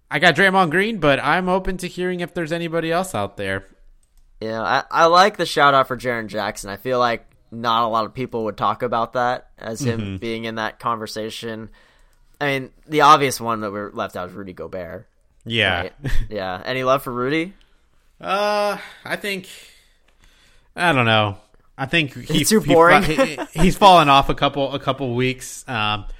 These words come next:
Speaker 1: but the last couple weeks with injuries to himself. But I gue-, I'm just, I guess if I had to choose somebody that's healthy right now and has just
Speaker 2: Mm.
Speaker 1: been on a tear as of recently, yeah, these are the two guys that come to mind for me.
Speaker 2: Yeah.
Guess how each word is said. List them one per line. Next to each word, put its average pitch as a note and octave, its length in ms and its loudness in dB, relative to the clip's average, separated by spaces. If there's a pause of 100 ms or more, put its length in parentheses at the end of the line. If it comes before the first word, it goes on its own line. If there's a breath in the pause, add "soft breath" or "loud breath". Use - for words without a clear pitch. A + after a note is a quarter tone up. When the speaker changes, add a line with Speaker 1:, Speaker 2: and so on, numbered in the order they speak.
(720 soft breath)
Speaker 1:
but C#3 280 4
the C3 100 2
last B2+ 220 4
couple A#2+ 220 0
weeks A2+ 200 0
with A2 200 0
injuries A2+ 480 -2
to - 100 -2
himself. G#2+ 440 0
But - 420 -2 (100)
I A#2+ 100 0
gue-, B2 100 4
I'm D3 200 2
just, D3 200 -4
I C#3 80 2
guess C#3 240 2
if B2+ 100 -4
I B2 100 4
had A#2+ 60 4
to A2+ 60 2
choose - 220 -8
somebody G#2+ 340 -2
that's F#2+ 200 -4
healthy G#2+ 340 2
right F#2+ 240 -2
now F#2+ 200 -2
and F#2+ 80 -4
has F2+ 100 -8
just G2+ 200 -10
Speaker 2:
Mm. G2 40 -6
Speaker 1:
been F#2+ 120 -2
on F#2 140 -4
a F2 60 -8
tear F#2 300 -2
as F#2 160 -4
of F2+ 120 -10
recently, F#2 400 -8
yeah, F2+ 140 -2
these F#2 200 -6
are G2 80 -4
the F2+ 120 -6
two - 180 -10
guys F2+ 300 -8
that F#2+ 80 -10
come F2+ 180 -12
to - 120 -8
mind F2 280 -6
for - 100 -2
me. F2+ 180 -4
Speaker 2:
Yeah. A2+ 320 -2